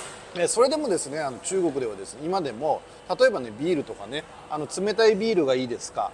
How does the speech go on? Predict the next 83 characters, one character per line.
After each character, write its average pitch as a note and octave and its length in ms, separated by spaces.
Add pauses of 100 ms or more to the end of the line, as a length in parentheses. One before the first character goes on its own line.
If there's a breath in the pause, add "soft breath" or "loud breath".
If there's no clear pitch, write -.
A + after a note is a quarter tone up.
(100)
え C#3+ 180
ー、 C#3 40
そ F3 120
れ E3 80
と E3+ 100
も C#3 100
ね、 B2 100
あ A#2+ 140
の、 A2 100 (600)
あ C3 140
の、 A#2+ 180
「常 F3+ 160
温 F3+ 80
の F3 80
ビ E3+ 120
ー - 40
ル C3+ 80
が A#2 60
い A#2+ 60
い - 20
で B2 80
す - 100
か？」 B2 100
っ - 20
て - 60
聞 - 180
い - 20
て B3+ 120
く C4 100
る A#3 100
ん D3+ 40
で A2 80
す F#2+ 100
よ F#2+ 100
ね。 E3 160 (400)
え A3+ 180
ー、 G3+ 40
だ C4+ 100
か C#4+ 100
ら F#3 80
ね、 C#3+ 80
僕 F#3 240
は C4 80
ね、 B3+ 120
あ E3+ 60
の、 B2+ 100
ひ-、 - 240
非 F#3+ 120
常 B3 160
に B3 100
な B3 100
ん - 20
か - 120
あ - 40
の、 A#2 80 (160)
選 D#3+ 100 (120)
べ A4+ 80
る G4+ 80
っ - 20
て - 200
い C#3+ 40
う B2 60
の G#2+ 80
は G2 40 (100)
ね、 D#3+ 100
あ D3+ 60
の、 C3 80
い D3 100
い G3+ 60
子 D#3 120
だ B2 100 (420)
と、 A#2+ 380
だ B2+ 100
と A#2 120
思 B2+ 180
う - 20
ん D#3 40
で B2+ 60
す - 80
け A2 60
ど F#2 120
も A#2+ 80
ね。 A3 140